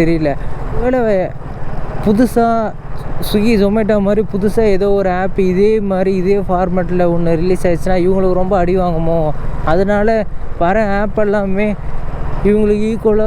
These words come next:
பண்ண விடாம பார்ட்னர்ஷிப்பா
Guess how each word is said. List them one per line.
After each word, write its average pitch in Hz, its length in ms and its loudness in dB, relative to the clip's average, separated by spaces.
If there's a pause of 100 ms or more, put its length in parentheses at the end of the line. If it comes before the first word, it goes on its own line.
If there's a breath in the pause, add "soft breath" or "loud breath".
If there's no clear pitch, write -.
(120)
பண்ண 196 220 -2
விடாம 190 400 0 (840)
பார்ட்னர்ஷிப்பா 202 600 0